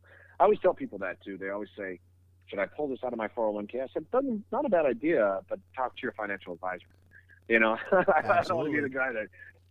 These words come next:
Speaker 1: you know, that, that a hundred percent directs them. And same with taxes. How much would I, small business owners, you know, they, they make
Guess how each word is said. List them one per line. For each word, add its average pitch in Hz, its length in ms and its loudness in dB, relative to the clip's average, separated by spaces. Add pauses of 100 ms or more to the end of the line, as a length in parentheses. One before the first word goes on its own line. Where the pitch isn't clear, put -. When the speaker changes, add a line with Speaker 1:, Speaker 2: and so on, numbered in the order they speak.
(320)
Speaker 1:
you 120 260 -4
know, 123 100 -2
that, 117 200 -4 (140)
that 107 180 -8 (260)
a 110 40 -14
hundred 147 220 -8
percent 95 300 -8
directs 80 320 -8
them. 95 220 -14
And 147 380 0
same 170 120 6
with 139 120 0
taxes. - 400 -2 (580)
How - 140 2
much 180 180 2
would 165 100 2
I, 127 140 0 (240)
small 123 180 0
business 104 360 -2
owners, 82 260 -14 (320)
you 110 100 -2
know, 104 120 2
they, 104 220 2
they 98 320 0
make 107 220 0